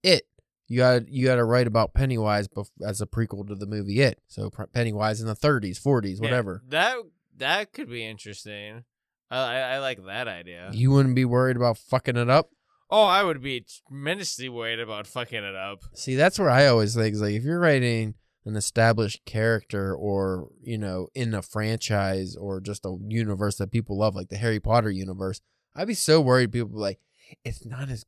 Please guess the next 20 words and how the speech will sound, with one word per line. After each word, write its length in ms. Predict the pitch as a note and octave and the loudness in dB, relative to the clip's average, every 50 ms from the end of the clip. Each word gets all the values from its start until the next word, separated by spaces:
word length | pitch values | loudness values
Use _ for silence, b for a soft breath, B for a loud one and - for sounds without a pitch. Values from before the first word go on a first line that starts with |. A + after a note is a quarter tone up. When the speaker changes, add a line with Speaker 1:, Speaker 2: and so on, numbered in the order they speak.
| _ _ | _ _
Speaker 1:
good 300 | - - A#2+ A#2+ A2+ A2 | -10 -6 -6 -4 -4 -4
as 160 | A2 G2+ - | -6 -8 -8
Stephen 360 | - - C3 B2+ A2+ A2 G2+ - | -10 -8 -6 -6 -6 -6 -8 -10
King's 420 | - - A#2 A2+ A#2+ C#3 D3 C#3+ B2+ | -10 -6 -4 -2 -2 -2 -2 -4 -2
version." 720 | G2+ G#2 G2+ G2 G2+ G2+ G2 G2+ G#2 G2 F#2 G2 A2 - | -2 -2 -2 -2 -4 -4 -6 -6 -6 -6 -6 -8 -10 -4
Speaker 2:
Or, 140 | D3+ E3 D#3+ | -2 -2 0
like, 220 | D3+ D3 C3+ b b b b b _ | 0 -2 -4 b b b b b _
"He 420 | _ - F#3 G3 G3 F#3+ F#3+ F3+ D#3+ | _ -10 -8 -6 -6 -6 -8 -8 -4
got 240 | - E3 D3+ C#3+ - _ _ | -2 0 0 0 -2 _ _
that 240 | - D3+ D#3 D3 A#2+ A2+ | 0 0 0 0 -2 -6
wrong. 340 | C3 C3+ B2+ B2 B2 B2 B2+ | -4 -4 -4 -4 -4 -6 -8
It 80 | B2+ - | -10 -10
should 160 | - D3 C#3 | -8 -8 -8
have 100 | B2 A2 | -8 -8
been 160 | A#2+ A#2+ A#2 | -12 -12 -12
called 440 | - - C3 A#2+ G#2+ G2 G2 G2 G#2+ | -8 -6 -4 -4 -4 -6 -8 -12 -8
this 280 | B2 C3 A#2+ - - G#2+ | -6 -6 -6 -8 -10 -14
and 160 | G2+ G2+ G#2 | -14 -10 -10
not 200 | G#2+ G2+ F#2+ - _ _ | -10 -10 -12 -14 _ _
that." 480 | - G#2+ A2 G#2 F2 D#2 D#2 G#2+ - | -10 -10 -8 -8 -8 -10 -12 -14 -14